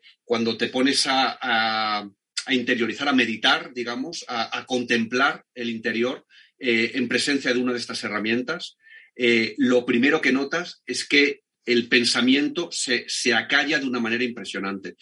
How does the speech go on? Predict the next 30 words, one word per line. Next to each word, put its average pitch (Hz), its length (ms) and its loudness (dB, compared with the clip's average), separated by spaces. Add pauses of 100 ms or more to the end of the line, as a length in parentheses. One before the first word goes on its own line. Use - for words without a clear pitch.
Entonces, - 180 -10
para 147 200 -4
personas 143 340 0
que 127 60 -8
están 147 220 0
empe-, 139 240 -4
que, 113 260 -2 (280)
grandes 160 380 2
meditadores 139 540 2
o 123 80 -8
personas 135 280 -4
que - 80 -8
están 156 200 -2
empezando 147 420 0
a - 20 0
meditar, 127 480 -2 (280)
entran 143 280 0
en 143 60 2
estados 151 320 -4
de 139 140 -2
conciencia 120 880 -2
o 123 80 -2
de 117 100 2
silencio 147 480 2
interior 123 540 0 (720)
impresionantemente 151 1120 2
profundos 143 800 -4
en 123 240 0
poquísimo 120 520 -2
tiempo. 95 420 -8